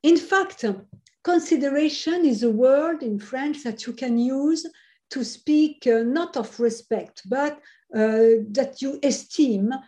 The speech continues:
you, you think that somebody have value, have an own value. But in fact, consideration for me, I focus less on, uh, the, uh, attitude which consists in,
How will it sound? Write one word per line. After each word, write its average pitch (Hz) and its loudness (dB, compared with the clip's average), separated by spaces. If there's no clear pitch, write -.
you, 233 -2
you 226 -2
think 277 -4
that 233 -4
somebody 240 -2
have 190 -4
value, 180 0
have 220 -4
an 247 0
own 311 4
value. 202 -2
But 330 -4
in 269 -4
fact, 359 -6
consideration 302 -2
for 226 2
me, 277 -2
I 247 0
focus 320 -2
less 269 -4
on, 240 0
uh, 196 2
the, 208 0
uh, 190 -16
attitude 226 -2
which 214 -6
consists 220 -4
in, 220 0